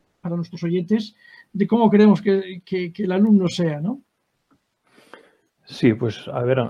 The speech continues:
Speaker 2: educar en valores me parece bastante sencillo, ¿eh? Eh, bueno, has hablado, has hecho una distinción entre valores y virtudes que me parece muy importante, ¿no? Hombre, los valores, eh, los valores en sí mismos son muy importantes,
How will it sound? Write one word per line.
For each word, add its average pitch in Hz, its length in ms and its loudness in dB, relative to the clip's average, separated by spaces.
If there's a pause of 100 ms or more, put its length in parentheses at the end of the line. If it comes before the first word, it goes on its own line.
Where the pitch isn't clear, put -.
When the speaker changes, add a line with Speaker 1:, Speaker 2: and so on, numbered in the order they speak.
(140)
Speaker 2:
educar 127 460 2
en 139 120 4
valores 135 440 6
me 135 100 2
parece 123 440 4
bastante 127 600 4
sencillo, 117 920 0
¿eh? 101 680 -6
Eh, 95 60 -12
bueno, 101 420 -10 (260)
has 117 160 -6
hablado, 107 300 2
has 104 100 -2
hecho 120 180 -4
una 110 120 2
distinción 117 640 0
entre 104 260 2
valores 110 380 2
y 117 60 -2
virtudes 113 500 0
que 113 60 -2
me 110 100 -4
parece 113 280 0
muy 107 140 2
importante, 107 580 0
¿no? 135 200 -6 (480)
Hombre, 117 200 0
los 107 200 -2
valores, 120 640 6
eh, 120 240 -10
los 117 180 -6
valores 120 400 4
en 123 120 2
sí 123 100 -2
mismos 131 300 -2
son 127 160 2
muy 127 240 4
importantes, 131 960 0